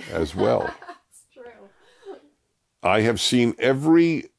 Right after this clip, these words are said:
Speaker 1: he's fifteen years old. I have seen every last one of your fireside chats to date.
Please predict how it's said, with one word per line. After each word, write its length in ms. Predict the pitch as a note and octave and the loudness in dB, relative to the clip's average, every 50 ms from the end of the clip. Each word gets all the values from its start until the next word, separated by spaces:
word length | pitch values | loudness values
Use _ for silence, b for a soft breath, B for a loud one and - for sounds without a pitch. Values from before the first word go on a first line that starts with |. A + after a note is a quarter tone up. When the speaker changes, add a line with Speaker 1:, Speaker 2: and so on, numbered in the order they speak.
| _ _ | _ _
Speaker 1:
he's 180 | A#2+ G#2 - | -4 -2 -2
fifteen 520 | - - D#3 D#3 - - - D#3+ D#3 D3 C#3 | 0 2 0 0 0 0 2 2 4 4 4
years 320 | C3 C3 C3+ C3+ A2 G#2+ | 4 4 4 4 4 4
old. 380 | C#3 F3+ F#3 - C#2+ C#2+ C#2+ - - _ _ _ _ _ _ _ _ _ _ _ _ _ _ b b b b b b b b b - | 2 2 2 2 0 -2 -6 -8 -14 _ _ _ _ _ _ _ _ _ _ _ _ _ _ b b b b b b b b b 0
I 200 | F#2+ G#2 A#2 A2+ | 2 4 4 4
have 200 | A#2+ A#2+ A#2 - | 2 0 0 0
seen 320 | - - B2 A#2+ A2+ A2 - | 0 2 2 2 2 2 2
every 340 | A#2 C3 B2 C3+ D#3 D#3 D3 | 0 0 2 4 4 4 6
last 500 | B2 A2 G#2 A2 A#2 B2 A#2 - - - | 6 6 4 4 4 2 2 0 -2 -2
one 280 | G#2+ A2 A2+ A2+ A#2 | 0 2 2 2 2
of 100 | A2 F2+ | 0 2
your 140 | F2 - A2 | 2 0 0
fireside 680 | - - G#2+ G2+ G#2 G#2+ A2+ G#2 - - G#2+ G#2+ G2 - | 0 0 2 2 4 4 2 0 0 0 0 0 0 -2
chats 360 | - - G2+ G2+ G2 - - - | 0 0 0 2 0 0 -4 -6
to 120 | - G2+ | -4 -4
date. 460 | E2+ D2 E2+ F2+ G2+ B2 D3+ E3 - | -4 0 0 2 2 2 0 -2 -4